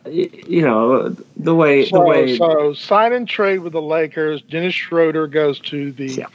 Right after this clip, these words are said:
Speaker 1: we wish.
Speaker 2: Sixers for Ben Simmons.
Speaker 1: I, I don't think Daryl Morey's doing that deal, but,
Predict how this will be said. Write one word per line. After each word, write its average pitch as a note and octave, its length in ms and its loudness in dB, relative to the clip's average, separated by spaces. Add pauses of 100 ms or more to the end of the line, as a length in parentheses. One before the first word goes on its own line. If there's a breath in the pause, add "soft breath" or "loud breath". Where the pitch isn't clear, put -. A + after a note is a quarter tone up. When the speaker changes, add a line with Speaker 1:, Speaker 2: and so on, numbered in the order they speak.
Speaker 1:
we C#3+ 100 4
wish. A2 480 0 (100)
Speaker 2:
Sixers G3 1040 2 (420)
for D#3 200 -2
Ben D3 260 -6
Simmons. - 400 -12 (340)
Speaker 1:
I, D#3+ 320 2 (120)
I E3 160 2
don't F3+ 220 2
think E3 200 0
Daryl C#3+ 200 2
Morey's C3+ 260 0
doing D#3+ 280 2
that - 160 -6
deal, B2 200 0
but, E3+ 440 0